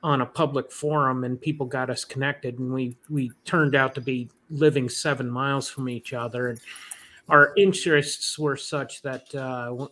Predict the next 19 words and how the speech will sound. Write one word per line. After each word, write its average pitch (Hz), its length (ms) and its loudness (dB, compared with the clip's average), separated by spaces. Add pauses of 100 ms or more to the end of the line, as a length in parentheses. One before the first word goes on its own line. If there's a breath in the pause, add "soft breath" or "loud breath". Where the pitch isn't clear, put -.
we 151 200 0
went 143 300 -2
to 135 300 0
the 127 140 -4
jalopy 135 560 -2
meet 120 320 -4 (120)
that 131 120 -8
was 135 180 -10
held 120 320 -4
local. 123 560 -4 (640)
And 139 320 0
when 131 140 0
we 127 100 -2
came 131 300 -4
back, 123 320 -4
he 123 180 -4
asked 117 320 -10
what 123 200 -6
car 123 340 -2